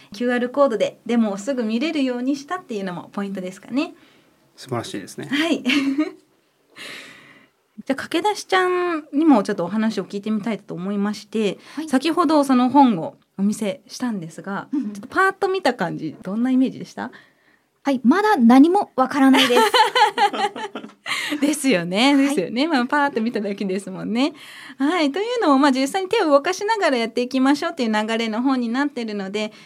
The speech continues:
Speaker 1: まあ、最初の方は解説がちょっとあって、で、その二章、三章ぐらいからは実際にこうコードを書きながら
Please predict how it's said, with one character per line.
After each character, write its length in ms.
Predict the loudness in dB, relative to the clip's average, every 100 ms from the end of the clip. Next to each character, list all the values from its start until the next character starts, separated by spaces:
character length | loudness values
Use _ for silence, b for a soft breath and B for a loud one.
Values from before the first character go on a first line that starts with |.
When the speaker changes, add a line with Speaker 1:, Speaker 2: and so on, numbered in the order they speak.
| B
Speaker 1:
ま 60 | -2
あ、 40 |
最 180 | 0 0
初 120 | 2
の 120 | 2
方 160 | 2 4
は 240 | 4 2 _
解 200 | -2 0
説 220 | 2 0 2
が 220 | 0 -2
ち 80 | -8
ょ 40 | -8
っ 20 |
と 100 | -6
あ 100 | -4
っ 60 | -6
て、 320 | -4 0 0 0
で、 120 | -6 -4
そ 140 | 0
の 340 | 2 2 0 -6 B B
二 160 | 2 2
章、 720 | -2 -6 -2 -2 -2 -4 -8
三 300 | -6 -4 -2
章 180 | -2
ぐ 100 | 0
ら 140 | 2 2
い 80 | 2
か 120 | 0
ら 80 | 2
は 140 | 2
実 240 | 0 -2
際 140 | -4 -4
に 80 | -6
こ 120 | -8
う 40 |
コ 140 | -4 -2
ー 40 |
ド 60 | -2
を 100 | -6
書 80 |
き 140 | -8 -8
な 120 | -4
が 120 | -2
ら 200 | -2 -2